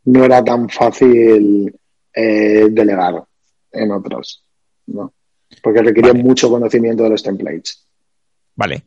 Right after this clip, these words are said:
Speaker 2: Y hay ese nuevo negocio, no sé si nos, si nos puedes decir, si nos quieres decir qué es, si no, no pasa nada. El, lo que sí me parece interesante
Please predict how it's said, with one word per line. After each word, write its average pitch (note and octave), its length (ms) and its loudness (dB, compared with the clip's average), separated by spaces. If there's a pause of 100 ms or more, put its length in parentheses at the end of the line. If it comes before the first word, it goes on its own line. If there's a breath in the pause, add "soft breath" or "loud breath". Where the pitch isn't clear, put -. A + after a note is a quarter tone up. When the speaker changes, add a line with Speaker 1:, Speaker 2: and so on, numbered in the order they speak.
(320 soft breath)
Speaker 2:
Y A2+ 140 -4
hay C3 320 0
ese C#3+ 280 -4
nuevo C#3+ 460 0
negocio, C3+ 420 -4
no B2+ 180 -4
sé C3 120 -4
si A#2+ 100 -4
nos, A2+ 800 -4
si - 160 -6
nos F#2 160 -4
puedes G#2 200 0
decir, G#2+ 320 0
si - 120 -6
nos G2 160 -6
quieres G#2 200 -2
decir G2+ 320 -4
qué A#2 220 0
es, D3 200 -4
si - 200 -6
no, A2 160 0
no A2+ 140 -2
pasa A2 200 -4
nada. C3 260 -2
El, G#2+ 260 -6 (220)
lo A2+ 180 -4
que A#2 100 -4
sí - 140 -6
me C#3 140 -2
parece C3+ 300 -4
interesante B2+ 720 -6